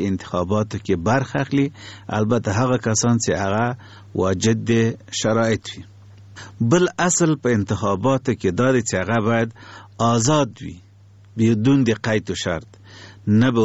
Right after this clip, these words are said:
حکومت په چا باندې قید و شرط لګوي او نه به سیاسي یا نور خلک په چا باندې به قید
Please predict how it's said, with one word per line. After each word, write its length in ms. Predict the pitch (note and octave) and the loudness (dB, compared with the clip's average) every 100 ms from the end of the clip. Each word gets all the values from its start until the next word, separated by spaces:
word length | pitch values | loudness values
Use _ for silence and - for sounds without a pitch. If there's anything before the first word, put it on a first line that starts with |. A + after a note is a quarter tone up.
| G2 | 2
حکومت 340 | E2+ G#2 B2 B2 | 0 0 0 0
په 80 | C3 | -2
چا 200 | - B2+ | 0 0
باندې 260 | B2+ B2 A#2 | 2 2 0
قید 220 | A#2 A2+ | -2 -2
و 40 | A#2 | -2
شرط 360 | - A2 - | -2 -4 -2
لګوي 340 | G#2 G2+ G2 G2+ - - - - - | -2 0 -2 -4 -12 -20 -20 -20 -4
او 180 | A2 A2 | 0 4
نه 180 | A#2+ D3+ | 4 4
به 400 | C#3+ C#3 C#3 - - | 2 2 0 -4 -8
سیاسي 840 | - - A2 G2 F#2+ - C3+ B2+ | -6 -2 0 0 -2 2 4 4
یا 140 | A2+ G2+ | 4 2
نور 300 | G2+ D3 D3 | 2 2 2
خلک 360 | - A2+ F#2 - | 0 -2 -2 -6
په 80 | F#2+ | -10
چا 200 | - A2+ | -2 -2
باندې 280 | G#2+ G2+ G2 | 0 0 -2
به 160 | F2+ - | -4 -6
قید 280 | - C3 A#2+ | -2 0 0